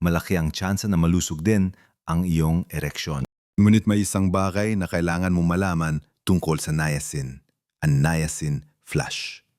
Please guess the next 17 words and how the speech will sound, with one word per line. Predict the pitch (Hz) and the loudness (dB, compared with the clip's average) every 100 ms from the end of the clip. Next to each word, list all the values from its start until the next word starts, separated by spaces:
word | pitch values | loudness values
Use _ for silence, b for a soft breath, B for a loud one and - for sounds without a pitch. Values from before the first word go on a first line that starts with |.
| _ _ - | _ _ -4
Kapag | - - 110 110 | 0 2 2 0
ikaw | 165 170 | 2 4
ay | 117 95 | 4 6
umiinom | 95 92 87 80 78 | 6 6 4 4 2
ng | 73 | 0
niacin | 73 80 80 85 | 0 -2 -4 -4
sa | 78 78 | -4 -4
mas | 76 | -4
mataas | 85 78 78 78 | -4 -4 -4 -4
na | 95 | -4
dosis, | 85 80 69 78 - - b | -2 -2 -4 -8 -10 -12 b
maaari | - 85 85 82 | 0 2 2 0
kang | 85 85 | 0 0
makaramdam | 78 85 82 76 73 73 | 0 0 0 2 2 0
ng | 73 78 - | 0 -2 0
init, | 98 98 104 - - | 2 4 2 -4 -10
pamumula, | 71 71 73 87 95 98 | -4 0 2 4 2 0